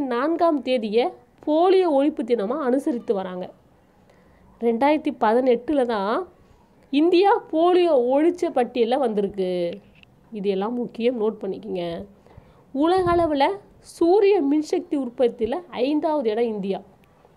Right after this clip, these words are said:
அப்போ குஜராத்தில் வந்து மோடி ஒரு மூணு திட்டங்களை தொடங்கி வச்சு பேசியிருப்பாரு. அதுல ஒரு ரெண்டு திட்டம் ரொம்ப முக்கியமானது, கிசான் சூரியோதயா யோஜனா.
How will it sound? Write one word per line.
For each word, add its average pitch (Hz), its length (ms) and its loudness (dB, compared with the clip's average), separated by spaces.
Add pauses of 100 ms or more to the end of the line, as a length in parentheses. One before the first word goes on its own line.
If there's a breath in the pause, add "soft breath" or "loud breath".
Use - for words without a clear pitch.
(1040 soft breath)
அப்போ - 180 0 (100)
குஜராத்தில் 285 540 0
வந்து 226 180 -2 (440)
மோடி 277 300 4
ஒரு 226 80 4 (100)
மூணு 277 140 0 (100)
திட்டங்களை 240 420 0 (540)
தொடங்கி 254 340 -2
வச்சு - 180 -6 (140)
பேசியிருப்பாரு. 214 580 -2 (720 soft breath)
அதுல 320 260 4
ஒரு 262 160 2
ரெண்டு 339 280 4
திட்டம் 330 320 0
ரொம்ப 277 220 0
முக்கியமானது, 254 520 -2 (260)
கிசான் 339 480 2 (440 soft breath)
சூரியோதயா 359 920 4 (180)
யோஜனா. 233 400 2